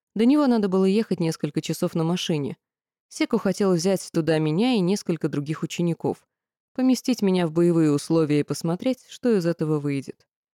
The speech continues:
В чем была уловка? В том, что Юрий не мог поехать вместе с нами. Без родителей.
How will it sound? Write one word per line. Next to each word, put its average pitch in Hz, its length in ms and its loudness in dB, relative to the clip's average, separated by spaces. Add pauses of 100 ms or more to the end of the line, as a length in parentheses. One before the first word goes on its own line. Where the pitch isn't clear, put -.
(540)
В - 60 -20
чем 220 200 0
была 202 260 4
уловка? 202 440 -2 (520)
В - 80 -20
том, 175 200 -2
что - 180 -4
Юрий 180 360 0
не 165 180 0
мог 170 320 -2
поехать 165 480 -2
вместе 151 320 -6
с - 120 -10
нами. 143 340 -8 (640)
Без 180 400 2
родителей. 170 720 -2